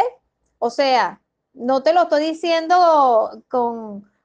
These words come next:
con ánimos de, de, y te pido disculpas, pues, si fui fuerte, pero sé que cuando hay suce-,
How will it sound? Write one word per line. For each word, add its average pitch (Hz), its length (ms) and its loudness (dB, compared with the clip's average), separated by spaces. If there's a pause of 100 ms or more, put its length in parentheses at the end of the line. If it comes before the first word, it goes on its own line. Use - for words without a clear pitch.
(120)
con 247 240 0
ánimos 294 420 0
de, 247 520 0
de, 214 340 -6
y 247 180 -10 (140)
te 220 220 -4
pido 240 380 2
disculpas, 311 600 -2
pues, 233 240 0
si 226 140 -8
fui 233 260 -4
fuerte, 285 520 0
pero 262 220 0
sé 269 600 -2 (1120)
que 254 280 0
cuando 247 420 2
hay 240 160 2
suce-, 359 420 -4